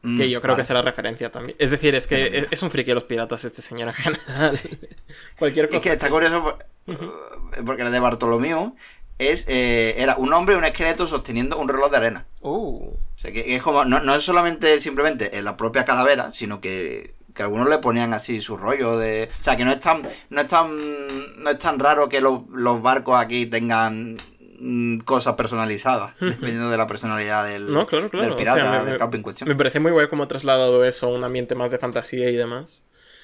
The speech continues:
Speaker 1: Ah, bueno.
Speaker 2: Y el rollo excéntrico que le mola, que yo que sé, que segu-,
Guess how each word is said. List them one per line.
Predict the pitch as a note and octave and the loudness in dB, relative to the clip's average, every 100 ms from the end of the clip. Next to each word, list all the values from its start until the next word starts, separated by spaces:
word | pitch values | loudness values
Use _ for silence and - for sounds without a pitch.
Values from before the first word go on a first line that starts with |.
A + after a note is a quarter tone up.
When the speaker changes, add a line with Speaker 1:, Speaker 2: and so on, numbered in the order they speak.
| - _ - | -20 _ -10
Speaker 1:
Ah, | G#2 | -10
bueno. | F#2+ - _ _ _ | -10 -16 _ _ _
Speaker 2:
Y | F3+ C#3+ C#3 | 2 6 6
el | |
rollo | C3 C3+ | 4 2
excéntrico | B2+ C#3 C3 C3 | 0 -2 2 2
que | B2+ | 4
le | B2 | 0
mola, | B2+ C3+ | 0 -2
que | B2+ | -2
yo | B2 | -4
que | B2 | -4
sé, | - C3 | -8 -8
que | - | 0
segu-, | C3+ | 0